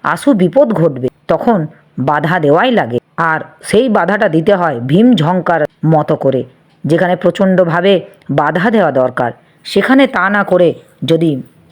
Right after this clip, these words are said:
মৃদু প্রতিবাদ করা যায়, তাতে কাজ খারাপ হয়। অনেক বাড়িতে দেখা যায়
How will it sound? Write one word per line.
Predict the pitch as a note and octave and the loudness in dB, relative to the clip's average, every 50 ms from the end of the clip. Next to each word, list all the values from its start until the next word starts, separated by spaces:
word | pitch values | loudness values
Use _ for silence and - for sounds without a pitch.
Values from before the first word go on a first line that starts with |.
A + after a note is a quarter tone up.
| - | -4
মৃদু | D#3 D#3 D#3+ E3 F3 F3+ B3 C4+ | 0 2 2 4 4 4 2 2
প্রতিবাদ | - B3 A#3 A#3 B3 A3+ B3 A#3+ G3+ | 2 2 0 0 2 2 2 0 0
করা | - - A#3+ A#3+ A#3 | -2 -4 -2 -2 0
যায়, | G3+ B3 B3+ C4 - _ _ _ _ _ - | 0 0 -2 -2 -4 _ _ _ _ _ -6
তাতে | - D3 D3 - D#3+ C#3+ A#2+ B2 _ _ _ _ _ - | -4 -4 0 0 0 0 0 -4 _ _ _ _ _ -6
কাজ | F#3+ F3+ B3+ B3 G#3+ - | -2 -2 -2 -4 -4 -6
খারাপ | - D#3+ D3 C#3 C3+ - - | -4 -4 -2 -4 -4 -4 -4
হয়। | - B2 A#2+ - _ _ _ _ _ _ - | -4 -4 -4 -6 _ _ _ _ _ _ -4
অনেক | C#3+ C#3+ E3 F#3 F#3 D#3+ | -2 0 2 2 2 2
বাড়িতে | E3+ E3 F3+ F#3 - G3 F3 | 0 0 0 0 0 2 2
দেখা | E3+ D#3+ - F#3+ F#3 | 2 0 0 0 0
যায় | F#3+ G#3+ G3 E3 | 0 0 0 0